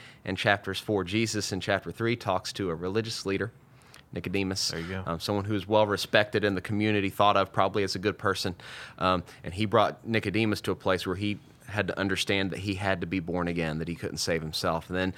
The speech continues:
Speaker 1: the next chapter is a woman who's known for her licentious lifestyle.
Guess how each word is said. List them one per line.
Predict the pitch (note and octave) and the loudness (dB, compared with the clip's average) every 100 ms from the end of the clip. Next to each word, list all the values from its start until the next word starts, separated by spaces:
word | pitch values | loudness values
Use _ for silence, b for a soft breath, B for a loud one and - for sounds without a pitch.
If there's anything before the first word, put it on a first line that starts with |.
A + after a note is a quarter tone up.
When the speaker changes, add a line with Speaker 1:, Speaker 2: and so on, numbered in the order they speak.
| B B | B B
Speaker 1:
the | - | -2
next | F#2+ A2 - | 2 2 2
chapter | A2+ G2+ - G2 | 4 2 4 0
is | F2 F#2 F2 - | 2 0 0 -2
a | F2+ | -2
woman | F#2 G2 G2 | 0 2 0
who's | G2 F#2 | 0 -2
known | G2+ G2+ G2+ | 2 2 2
for | - F#2 | 0 2
her | F#2+ F#2 F2 | 2 2 -2
licentious | D2 E2+ E2+ A#2+ F#2+ F2+ - | -2 0 2 0 -2 -4 4
lifestyle. | A2 G#2+ - A2 G#2+ A2 | 4 6 6 6 6 2